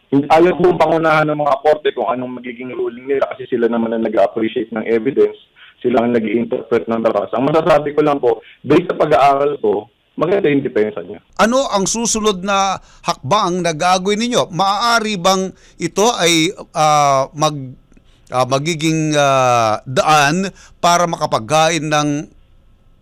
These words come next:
Speaker 2: ah, pag-, temporary liberty niya? Although alam naman natin na hindi bailable ang pla-, ang plunder.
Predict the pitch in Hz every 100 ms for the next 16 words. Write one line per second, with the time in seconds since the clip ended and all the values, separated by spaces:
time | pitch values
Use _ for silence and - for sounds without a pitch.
0 | _ _ - 117 113 - 127 123 117 _
1 | - - 151 151 147 156 160 160 170 185
2 | 220 147 151 156 147 151 160 170 214 127
3 | 98 - - - 135 147 143 143 220 147
4 | 131 135 - 202 - 139 139 139 196 214
5 | 117 92